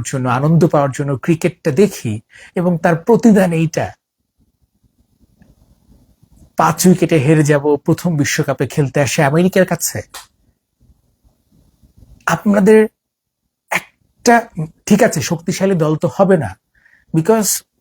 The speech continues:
কত কোরাম, কত রকম বিচ্ছেদ, বিভেদ,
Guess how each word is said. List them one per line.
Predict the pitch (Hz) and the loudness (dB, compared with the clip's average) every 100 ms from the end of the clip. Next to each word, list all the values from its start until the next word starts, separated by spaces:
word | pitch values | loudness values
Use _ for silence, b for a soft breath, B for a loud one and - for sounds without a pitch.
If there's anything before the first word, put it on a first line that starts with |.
| - | -2
কত | 196 185 240 | -2 2 2
কোরাম, | 202 - 220 214 165 139 127 - | 2 4 4 4 2 -2 -8 -6
কত | 190 - | -6 2
রকম | 214 202 202 190 151 | 2 2 0 0 2
বিচ্ছেদ, | 214 - - 190 143 | 2 2 -2 0 -2
বিভেদ, | 139 190 170 175 127 113 | -2 0 2 2 0 -8